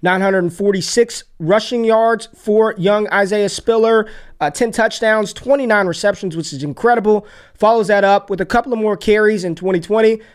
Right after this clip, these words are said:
goes over a thousand yards, nine touchdowns, another twenty reception season, and then this past season, another thousand yards,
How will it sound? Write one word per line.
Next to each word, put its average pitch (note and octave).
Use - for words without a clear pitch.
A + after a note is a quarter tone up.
goes G3
over F#3+
a F3
thousand F#3
yards, F#3
nine F3+
touchdowns, F#3
another F3+
twenty F3+
reception E3
season, E3+
and F3
then F3
this E3
past E3+
season, E3
another D#3
thousand D#3+
yards, D3